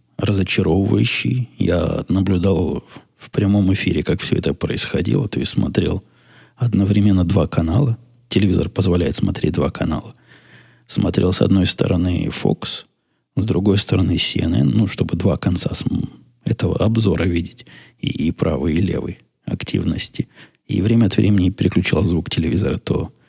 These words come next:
то на один, то на другой. Ну, в общем-то, довольно быстро, если вы наблюдали за процессом, стало понятно, что наши шансы все хуже и хуже. И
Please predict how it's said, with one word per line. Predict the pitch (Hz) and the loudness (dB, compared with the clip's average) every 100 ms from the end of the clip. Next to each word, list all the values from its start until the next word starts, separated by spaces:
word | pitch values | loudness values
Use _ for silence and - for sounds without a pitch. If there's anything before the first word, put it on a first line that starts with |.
| _ _ _ _ _ | _ _ _ _ _
то | - - | -6 -4
на | - | -2
один, | 87 90 127 135 | -2 2 2 2
то | - - | 2 2
на | 90 87 | 2 2
другой. | 95 85 - - - _ _ _ _ _ _ _ | 2 2 0 -2 -10 _ _ _ _ _ _ _
Ну, | - | 2
в | 143 | 2
общем-то, | 175 - - 107 | 2 2 2 2
довольно | 104 110 104 | 4 4 4
быстро, | 101 92 - 92 - _ _ _ | 4 0 0 -2 -4 _ _ _
если | - 95 - | 0 0 0
вы | - | 0
наблюдали | 69 82 82 - - | 0 0 0 2 2
за | 110 92 | 2 0
процессом, | - 87 110 95 | 0 -2 0 -2
стало | 87 - 87 | -2 -2 -2
понятно, | 82 - 101 120 - | -2 -2 0 0 0
что | - - 95 | -2 -2 -2
наши | 90 85 - | 0 -2 -2
шансы | 90 95 90 - | -4 -4 -4 -4
все | - - 92 | -6 -6 -6
хуже | - 104 90 | -4 -2 -2
и | - | -4
хуже. | - 151 139 139 - _ _ _ _ _ _ _ | -2 0 2 -2 -6 _ _ _ _ _ _ _
И | 107 107 107 - | -4 -2 -2 -2